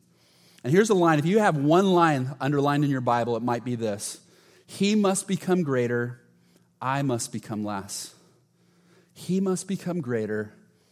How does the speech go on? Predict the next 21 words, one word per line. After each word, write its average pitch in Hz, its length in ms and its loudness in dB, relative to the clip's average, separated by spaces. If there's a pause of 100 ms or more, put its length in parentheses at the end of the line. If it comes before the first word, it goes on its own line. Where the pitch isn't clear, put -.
(200)
and 123 140 -6 (100)
I 156 500 -2 (100)
must 127 340 -4
become 104 580 -10 (500)
less. 107 500 -6 (260)
Now, 139 100 2
there, 170 120 4
just 160 320 -2
some 185 160 2
context. 175 560 0
In 160 80 2
a 143 40 2
Jewish 156 360 0
wedding, 151 420 2
the, 143 300 2
the 147 100 -2
best 165 380 0
man, 147 160 2
John's 196 260 4
saying 175 220 2
this, 143 240 0